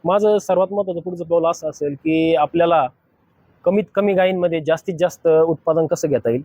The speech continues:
आणि जास्तीत जास्त उत्पादनामुळे झालेला एकूण जो खर्च आहे उत्पादनामध्ये तो कमीत कमी कसा होईल, हे माझं पुढचं पाऊल आहे. त्याच्यानंतर आपलं जे दूध झालेलं तयार दूध आहे, या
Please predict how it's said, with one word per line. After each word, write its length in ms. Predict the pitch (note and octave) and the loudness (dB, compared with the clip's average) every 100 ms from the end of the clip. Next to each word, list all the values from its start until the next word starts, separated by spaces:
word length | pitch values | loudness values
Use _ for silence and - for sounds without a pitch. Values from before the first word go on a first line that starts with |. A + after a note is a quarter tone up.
| _ _ _ C3+ | _ _ _ -4
आणि 260 | D3 D#3+ C#3+ | -2 0 0
जास्तीत 300 | E3+ - F#3 | -2 -4 -2
जास्त 260 | F#3+ - F3 | -2 -2 -4
उत्पादनामुळे 720 | D#3+ - F3 F3 F3 D3+ A#2+ _ _ _ A#2 _ B2 A2+ | -4 -2 0 0 0 -2 -4 _ _ _ -20 _ -20 -12
झालेला 420 | B2 D#3+ F#3+ G3+ | -4 0 2 4
एकूण 300 | G3 G3+ G3 | 2 0 -2
जो 120 | F#3+ - | -2 -4
खर्च 200 | D#3+ - | -6 -2
आहे 100 | F3+ | -2
उत्पादनामध्ये 440 | D3+ - C#3 C#3+ C3+ | -2 -2 -2 -2 -2
तो 60 | E3+ | -6
कमीत 300 | - F#3 F#3 G3+ | -2 -2 0 -2
कमी 140 | G3+ | -2
कसा 260 | G3 F#3+ D#3+ | -2 -2 -2
होईल, 180 | G#2+ G2 _ _ _ _ _ _ _ | -4 -12 _ _ _ _ _ _ _
हे 160 | E3 | -2
माझं 220 | F3+ F#3+ | 0 0
पुढचं 480 | F#3 F#3 E3 E3+ E3+ - _ _ _ _ | -2 -4 -2 0 0 -2 _ _ _ _
पाऊल 200 | D3 C#3 | 0 0
आहे. 80 | A#2 | -4
त्याच्यानंतर 1000 | - _ D#3+ - F#3+ G3 G3+ G3 G3 F#3+ F#3 _ _ | -12 _ -4 0 0 0 0 2 2 0 -2 _ _
आपलं 240 | D3+ E3+ F#3+ | -4 -2 0
जे 120 | F#3+ | 0
दूध 180 | F3 F3 | 0 -2
झालेलं 300 | C#3 C#3 D#3+ E3+ | -2 0 0 2
तयार 220 | E3+ F3 | 2 2
दूध 200 | F3 C#3+ | -2 -6
आहे, 100 | G#2+ _ - | -10 _ -14
या 60 | D3+ | -8